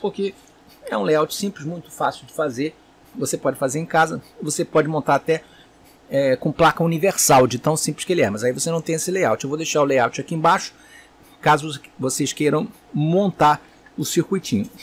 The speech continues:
Assim como eu vou deixar o esquema também, ok? Então, mostrando aqui novamente, eu vou ligar.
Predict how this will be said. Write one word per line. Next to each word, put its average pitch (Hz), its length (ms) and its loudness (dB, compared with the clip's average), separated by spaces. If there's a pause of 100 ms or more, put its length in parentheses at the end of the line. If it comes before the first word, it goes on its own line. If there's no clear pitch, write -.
Assim - 220 -2
como 180 200 -4
eu 175 40 -6
vou 175 100 -6
deixar 175 280 -2
o - 20 2
esquema 165 460 -8
também, 135 280 -8 (460)
ok? - 320 -4 (320)
Então, 214 240 0 (320)
mostrando 156 380 0
aqui 151 160 0
novamente, 170 600 2 (2000)
eu 117 60 -8
vou 110 120 -4
ligar. 143 380 0